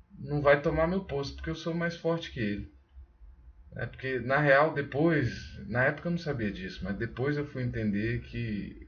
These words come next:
na mentalidade dos cachorros é isso, né? Quando entra novos membros pro bando, eles testam, assim, pra não... Porque cachorro funciona num sistema de hierarquia, né?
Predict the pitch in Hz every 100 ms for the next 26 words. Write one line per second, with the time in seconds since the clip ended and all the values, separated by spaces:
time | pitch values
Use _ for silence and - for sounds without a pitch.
0 | - 98 107 110 107 107 101 104 98 95
1 | - - 98 107 110 113 135 107 98 -
2 | 87 95 104 101 110 110 101 107 104 104
3 | 104 98 101 104 101 - - 95 101 107
4 | 113 117 120 - 107 110 - 104 90 -
5 | 98 - - - _ _ _ - 92 95
6 | 98 90 - 95 107 101 - 104 - 117
7 | 123 - 123 123 127 127 135 127 123 113
8 | - 127 127 135 147 - - 104 101 90